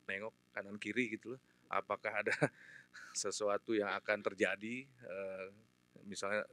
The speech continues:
entel atau apa. Bahkan juga ketika saya di kampus, saya juga masih mahasiswa baru, saya merasakan betul bagaimana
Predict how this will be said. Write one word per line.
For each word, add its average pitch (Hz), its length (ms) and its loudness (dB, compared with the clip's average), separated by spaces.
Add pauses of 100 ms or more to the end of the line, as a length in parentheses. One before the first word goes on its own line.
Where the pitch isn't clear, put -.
(180)
entel 107 480 6
atau 104 160 -2
apa. 120 400 -8 (480)
Bahkan 107 320 4
juga 117 320 8
ketika 110 320 8
saya 107 160 6
di 104 80 4
kampus, 101 720 2 (240)
saya 117 160 6
juga 117 400 6
masih 107 320 2
mahasiswa 104 320 6
baru, 95 400 2 (400)
saya 117 160 4
merasakan 107 400 2
betul 135 160 -4
bagaimana 104 720 4